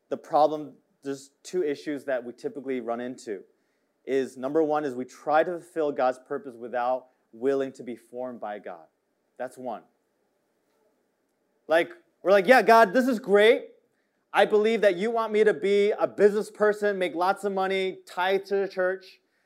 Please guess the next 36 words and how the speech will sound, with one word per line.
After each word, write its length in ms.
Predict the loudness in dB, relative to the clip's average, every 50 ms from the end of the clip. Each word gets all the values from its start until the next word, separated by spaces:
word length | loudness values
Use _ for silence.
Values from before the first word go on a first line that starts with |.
| _ _ -8
you 80 | -4
know, 200 | -2 0 0 0
and 180 | -2 -4 -4 -2
that's 160 | -2 -2 0
how 100 | 0 -2
I'm 60 | -2
gonna 140 | 0 -2 -2
fulfill 280 | -4 -4 -4 -6 -6 -6
my 140 | -6 -6 -8
purp-, 440 | -4 -4 -4 -4 -4 -8 -14 -16 -6
purpose." 400 | -6 -4 -4 -2 -4 -4 -4 -8 -14 _ _ _ _
But 60 | -6 -4
the 80 | -4
problem 520 | -4 -2 2 4 6 6 6 4 2 0 0
is 320 | -2 -2 -2 -4 -6 -12 _ _ _ _ _ _ _ _
that 280 | 2 2 4 2 0 -2 -2
you're 140 | 0 0 2
not 240 | 4 2 2 4
willing 300 | 6 8 8 8 6 4
to 100 | 0 -4
go 320 | -6 0 4 6 6 6 6
through 180 | 2 0 0
the 100 | 0 0
fire 340 | 0 2 2 4 4 4 2
that 160 | 2 0 0
God 360 | 2 4 4 6 6 4 2 0
wants 280 | -2 -2 -2 -2 -2
to 80 | -4 -6
put 220 | -2 -2 -2 0
you 120 | 0 -2 -2
through 160 | -2 -2 -2
in 60 | -2
order 160 | -2 -2 -2
to 120 | -2 0 2
get 260 | 2 2 2 0 -2
there. 300 | -2 -2 -2 -4 -8